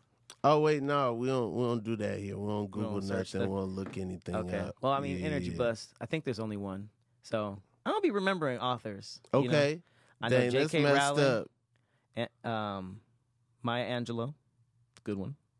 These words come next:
Speaker 1: J R R Tolkien.
Speaker 2: Tolkien, that's Lord of the Rings.
Speaker 1: Yeah.
Speaker 2: Um, Shakespeare.
Speaker 1: George, George R. R. Martin.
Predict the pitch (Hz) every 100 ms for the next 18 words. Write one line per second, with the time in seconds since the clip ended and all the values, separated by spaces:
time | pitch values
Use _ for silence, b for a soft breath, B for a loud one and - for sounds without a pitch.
0 | _ - 95 90 123 110 67 117 110 101
1 | 113 110 98 127 131 127 123 120 - -
2 | 113 - 123 151 110 117 110 104 101 98
3 | 120 - - 107 110 104 90 76 64 -
4 | _ 101 95 85 - - 123 107 117 117
5 | 113 85 113 120 117 107 113 110 104 107
6 | 123 117 98 113 120